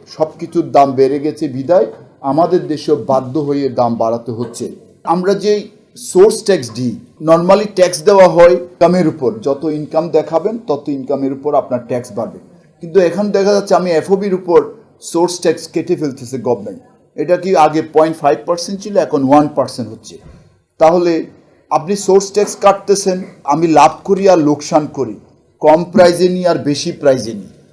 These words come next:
আপনি কিন্তু আমার সোর্স ট্যাক্সটা কেটে ফেলছেন। বলছেন এটা পরে সমন্বয় করবেন,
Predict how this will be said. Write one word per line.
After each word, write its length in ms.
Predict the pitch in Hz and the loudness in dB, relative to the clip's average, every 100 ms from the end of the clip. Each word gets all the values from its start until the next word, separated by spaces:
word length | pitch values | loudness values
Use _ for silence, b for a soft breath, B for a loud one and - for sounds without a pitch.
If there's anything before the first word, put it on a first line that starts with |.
| - | -6
আপনি 300 | 135 139 160 | -4 -4 -12
কিন্তু 260 | 156 156 156 | -10 -2 0
আমার 200 | 156 156 | 2 -2
সোর্স 300 | - 139 - | -2 -6 -6
ট্যাক্সটা 280 | 151 - | -10 -8
কেটে 340 | 160 - 165 147 | -8 -6 -6 -4
ফেলছেন। 300 | 127 104 92 _ _ 127 | -6 -8 -18 _ _ -4
বলছেন 260 | 156 170 | -4 -2
এটা 140 | 170 180 | -2 -2
পরে 300 | - 147 139 | 2 4 2
সমন্বয় 540 | - 139 139 151 160 | 0 0 0 0 -2
করবেন, 320 | 156 131 110 | -2 -4 -4